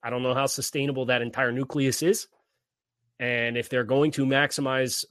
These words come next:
a transition window, doing it sooner rather than later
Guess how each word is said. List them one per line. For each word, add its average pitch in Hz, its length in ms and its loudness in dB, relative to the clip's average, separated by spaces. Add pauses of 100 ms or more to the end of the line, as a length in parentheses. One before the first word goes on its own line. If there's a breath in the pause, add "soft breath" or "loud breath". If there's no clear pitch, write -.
a 131 80 -8
transition 143 580 0
window, 113 420 -2 (440)
doing 139 280 4
it 127 160 0
sooner 139 260 0
rather 113 360 0
than 113 160 -4
later 160 340 -2